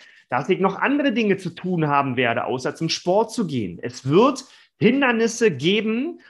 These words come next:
oder ich hab schlichtweg keinen Bock, weil E M ist oder das Wetter schön, ja?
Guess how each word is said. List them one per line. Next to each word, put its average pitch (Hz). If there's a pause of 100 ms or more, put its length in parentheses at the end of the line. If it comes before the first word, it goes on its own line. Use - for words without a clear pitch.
oder 185
ich 185
hab 208
schlichtweg 202
keinen 175
Bock, 208 (400)
weil 156
E 147
M 185
ist 285
oder 156
das 156
Wetter 240
schön, 87
ja? 151